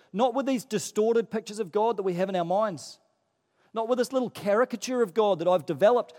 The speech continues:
not with an image of God that's been passed down to me from someone else, not a second-hand image of God, but may I relate to God as He is, as I learn more about who God is, as I look in His Word and I study Him and I see who God is and, and how He has made me and I learn about His attributes, may I relate to Him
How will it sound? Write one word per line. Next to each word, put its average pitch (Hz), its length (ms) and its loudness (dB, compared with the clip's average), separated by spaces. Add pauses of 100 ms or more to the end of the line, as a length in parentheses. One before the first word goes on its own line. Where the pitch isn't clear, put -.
not 247 160 2
with 247 140 2
an 233 80 0
image 233 180 0
of 185 120 -2
God 220 220 4
that's 196 120 -6
been 196 180 -4
passed 214 460 -2
down 214 220 2
to 170 80 -12
me 185 100 -4
from 220 320 -2
someone 180 280 -2
else, 226 240 -2
not 262 200 -2
a 220 40 -2
second-hand 233 920 -2
image 185 240 -4
of 131 100 -8
God, 151 320 0 (460)
but 214 120 0
may 233 260 0
I 262 120 4
relate 214 320 4
to 185 80 -14
God 208 200 -2
as 240 260 0
He 233 200 -4
is, 165 160 -2
as 165 140 -4
I 240 140 6
learn 262 340 4
more 254 200 6
about 247 200 4
who 214 140 -6
God 226 220 0
is, 175 180 -6
as 156 100 -2
I 190 80 4
look 240 180 0
in 240 80 0
His 226 120 -2
Word 240 260 4
and 196 100 2
I 185 60 2
study 240 320 0
Him 165 180 -6 (200)
and 196 100 0
I 190 60 0
see 233 320 -6
who 226 180 -4
God 226 260 2
is 220 220 4
and, 131 80 -12 (180)
and 165 140 -4
how 202 380 0 (180)
He 208 140 -2
has 170 100 2
made 208 440 2
me 214 200 -2
and 185 80 -2
I 160 40 0
learn 190 220 -2
about 214 140 2
His 185 100 -2
attributes, 202 460 -6
may 233 260 -2
I 226 160 2
relate 202 560 2
to 214 140 -6
Him 202 200 -4